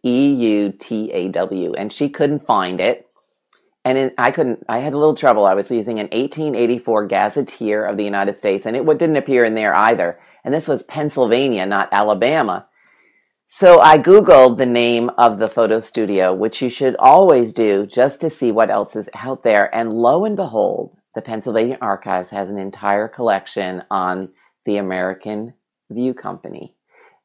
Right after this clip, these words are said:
And it says right in the description on their website that most of the photographs in that collection are unidentified, but the View Company went door to door taking pe-,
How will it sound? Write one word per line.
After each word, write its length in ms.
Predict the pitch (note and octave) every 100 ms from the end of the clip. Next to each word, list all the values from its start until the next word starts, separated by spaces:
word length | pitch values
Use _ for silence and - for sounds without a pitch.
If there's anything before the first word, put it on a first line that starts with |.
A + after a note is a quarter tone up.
| -
And 260 | A2+ A2
it 120 | A2+ -
says 340 | C3+ C3+ A#2
right 280 | A2 A#2 C3+
in 120 | D#3
the 80 | D#3+
description 560 | F3 - A#2 - A#2
on 120 | G#2+ G2+
their 140 | G2+
website 680 | G#2+ B2 - G#2+ F#2 F2+ - _ _ _ _ _ _
that 420 | A2 G2+ G2 - -
most 480 | A2+ A2 A#2+ C3 D3+
of 60 |
the 80 | C3+
photographs 600 | - A2+ A2 - A2+ G2+
in 140 | B2+ A2+
that 180 | B2
collection 480 | - C3 G#2 - A#2
are 100 | G#2+ A2
unidentified, 800 | A2+ C#3+ C3+ G2+ - G2 F#2 G#2
but 120 | F#2+
the 80 | G2
View 220 | G#2+ B2
Company 400 | A#2 A2 G#2+ G2
went 260 | G2+ F2
door 200 | - F#2+
to 100 | G#2
door 300 | A#2+ G#2 F#2+
taking 360 | F#2+ G2+ - A2+
pe-, 280 | - G#2